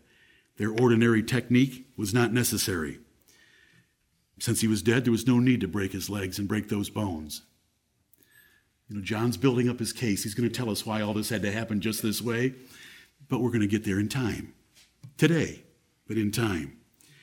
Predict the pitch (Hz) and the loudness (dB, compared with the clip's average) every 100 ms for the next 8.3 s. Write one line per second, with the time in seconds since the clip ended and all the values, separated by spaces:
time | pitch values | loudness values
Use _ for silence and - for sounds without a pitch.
0 | - _ 107 95 139 143 151 147 135 117 | -20 _ 0 4 4 6 6 6 4 4
1 | 120 143 160 139 120 117 123 156 123 113 | 8 8 10 8 8 6 8 8 6 6
2 | 107 - 113 117 117 131 156 - - _ | 4 2 0 6 8 8 6 -2 -16 _
3 | - 104 120 117 117 135 131 95 101 85 | -4 4 6 4 2 2 2 2 -2 -4
4 | - - _ _ _ _ _ _ _ _ | -10 -18 _ _ _ _ _ _ _ _
5 | _ _ - _ _ _ _ _ _ _ | _ _ -20 _ _ _ _ _ _ _
6 | _ _ _ _ _ _ _ 90 90 87 | _ _ _ _ _ _ _ -10 -8 -2
7 | 135 139 123 - 127 127 104 95 - 127 | 0 0 -2 -2 -2 -2 -2 -4 -2 0
8 | 80 - - | -2 -6 -14